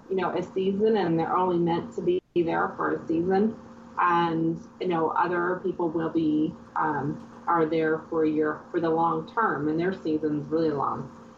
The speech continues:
And I've had the pure privilege of, uh, throughout the years, meeting so many awesome people, um, but some of them are only temporary. And I used to get really,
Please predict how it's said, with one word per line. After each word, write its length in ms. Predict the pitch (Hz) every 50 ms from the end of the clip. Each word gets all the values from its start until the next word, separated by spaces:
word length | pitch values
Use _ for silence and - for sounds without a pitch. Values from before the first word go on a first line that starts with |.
| - - - - - -
And 340 | - 175 175 175 175 170 - - - -
I've 220 | 175 175 202 -
had 260 | - 202 185 180 170 160
the 140 | 165 156 - - - - - - - -
pure 280 | - 262 247 240 233 233
privilege 680 | - - 208 190 170 165 160 156 151 156 151 - - - - -
of, 320 | 165 165 160 156 156 - - - - - - - - - - - - - - -
uh, 200 | 170 170 160 156 -
throughout 340 | - 196 190 175 170 170 -
the 60 | 165
years, 480 | 165 170 202 240 226 196 170 170 - 180
meeting 440 | 180 175 170 165 165 165 170 - - - -
so 180 | - 226 214 214
many 200 | 208 196 190 180
awesome 460 | - - 151 156 143 - - 165 156 -
people, 600 | - 165 156 - - 147 135 131 - - - - - - -
um, 400 | 170 160 156 151 151 151 - - - - -
but 160 | 165 175 -
some 120 | 220 226
of 100 | 233 226
them 180 | 240 220 202 190
are 140 | 185 185 185
only 260 | 185 190 196 196 190
temporary. 520 | - 220 220 214 185 - - - - - - - - - - -
And 520 | 180 180 175 170 170 165 160 156 160 160 - - -
I 100 | - 180
used 340 | 180 185 196 208 202 - -
to 80 | 196 185
get 240 | 185 185 - - 165
really, 640 | 170 175 190 190 190 190 190 190 185 185 185 190